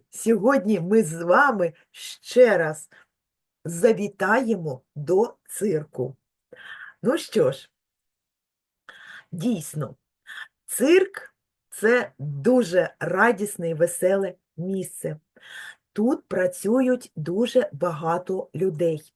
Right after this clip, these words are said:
Ми з вами говорили, як вони називаються. Вони називаються, так, циркові артисти.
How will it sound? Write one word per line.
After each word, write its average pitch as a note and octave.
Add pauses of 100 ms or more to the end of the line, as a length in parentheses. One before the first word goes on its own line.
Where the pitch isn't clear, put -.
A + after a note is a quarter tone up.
(420)
Ми G3+
з D#3+
вами F3
говорили, E3 (960)
як G3
вони F#3+
називаються. G3 (280)
Вони G3+
називаються, F3 (1500)
так, C#4+
циркові A#3
артисти. C#4